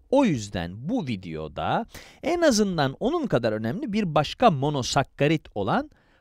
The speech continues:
fruktozdan bahsedeceğiz. Fruktozu meyve şekeri olarak da tanıyor olabilirsiniz. Hayatınızda çok karşılaştığınız bir şey bu. Bu arada şekerler arasında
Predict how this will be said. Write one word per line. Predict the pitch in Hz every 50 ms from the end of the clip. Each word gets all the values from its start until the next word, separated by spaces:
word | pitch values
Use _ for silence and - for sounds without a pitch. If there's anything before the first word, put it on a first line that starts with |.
| _
fruktozdan | - - 202 214 170 - - - 185 175 156 135 127 170 170 143 101 95 - _ _ _
bahsedeceğiz. | - 117 120 113 101 - - - 101 87 92 - 95 - - - - - - - _ _ _ _ _ _ _ _ - _ _ _ _ _ _ _ - - - -
Fruktozu | - - 247 285 - - _ - 262 254 233 302 339 339 370 - _ _ _ _ _
meyve | - 175 202 226 247 262 330 339
şekeri | - - 240 196 - - 208 214 233
olarak | - - 165 151 147 135 135 - - - -
da | 226 277 330 320 -
tanıyor | - - 208 190 170 175 226 294
olabilirsiniz. | 262 190 151 135 127 123 113 104 95 - - 95 87 - - - - - - - - _ _ - -
Hayatınızda | - 113 120 117 113 - - 110 104 101 123 196 226
çok | - 180 165 - -
karşılaştığınız | - 104 101 - - 113 110 98 - - - 101 104 117 101 90
bir | 87 80
şey | - - 95 85 76 -
bu. | 65 57 - _ _ _ _ _ - - - - - - -
Bu | 220 202
arada | 151 117 101 92 95 147 214 285 - _ _ _ - -
şekerler | - - 156 135 - 156 156 180 214 202
arasında | 156 127 117 107 - - 117 101 92 92